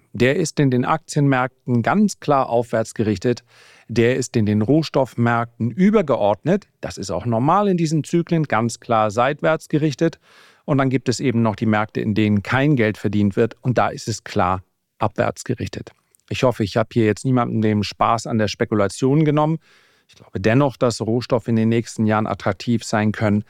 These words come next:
Aber hier eben nicht einen Großteil seines Kapitals zu investieren, nicht einen Großteil seiner Zeit zu investieren und auch nicht die Mehrzahl aller Depotaktionen umzusetzen,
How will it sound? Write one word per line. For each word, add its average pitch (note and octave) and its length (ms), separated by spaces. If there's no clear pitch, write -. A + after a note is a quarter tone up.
Aber A2+ 160
hier D3 320
eben B2+ 240
nicht C3+ 180
einen A2+ 240
Großteil A2+ 580
seines G#2 280
Kapitals A2+ 640
zu - 120
investieren, C3+ 760
nicht B2 200
einen A#2 140
Großteil A2+ 420
seiner G2+ 320
Zeit - 340
zu F#3 140
investieren E3 720
und D#3 400
auch D3 260
nicht D3+ 320
die B2+ 320
Mehrzahl C#3+ 880
aller C3 240
Depotaktionen A#2+ 1000
umzusetzen, A#2 800